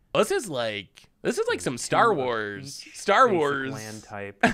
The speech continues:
Speaker 1: <laughs> Star Wars, uh,
Speaker 2: Full
Speaker 1: walkers
Speaker 2: art.
Speaker 1: going
Speaker 2: You'll
Speaker 1: on.
Speaker 2: notice these are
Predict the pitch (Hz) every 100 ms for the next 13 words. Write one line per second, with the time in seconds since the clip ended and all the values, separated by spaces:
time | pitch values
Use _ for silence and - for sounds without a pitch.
0 | - 311 - 226 - 247 220 208 180 165
1 | 156 143 139 131 - 139 160 262 151 117
2 | 104 104 - 139 135 123 123 120 117 -
3 | 113 110 - 107 104 104 104 101